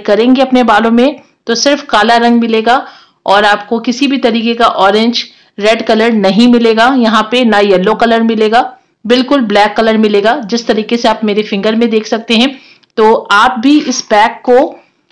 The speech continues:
बनाइए और जैसे इस्तेमाल करते हैं बालों में, साफ सुथरे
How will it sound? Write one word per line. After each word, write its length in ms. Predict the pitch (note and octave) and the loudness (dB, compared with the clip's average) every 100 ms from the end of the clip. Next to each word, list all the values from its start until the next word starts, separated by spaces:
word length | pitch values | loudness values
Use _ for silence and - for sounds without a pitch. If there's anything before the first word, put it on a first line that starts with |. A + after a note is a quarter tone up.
| - | -10
बनाइए 520 | F#3+ G3+ G3+ G#3 A#3+ D4+ | -2 0 2 0 0 -2
और 380 | - A3 A3 G#3 F#3 | 0 2 2 0 -2
जैसे 380 | G#3+ G#3+ C#4+ C#4 - - - | -4 -2 -2 -2 -6 -20 -10
इस्तेमाल 480 | - - G#3+ G#3 A3 | -10 -4 -2 0 0
करते 340 | A#3 G3+ A3 B3 | 0 -2 2 2
हैं 180 | B3+ G#3 | 4 2
बालों 260 | F#3+ G3+ | 0 0
में, 300 | G#3 G#3+ C4 - _ _ - | 0 -2 -4 -14 _ _ -8
साफ 320 | A3+ A3+ A#3 | 0 0 0
सुथरे 360 | C#4 - B3 | -2 0 0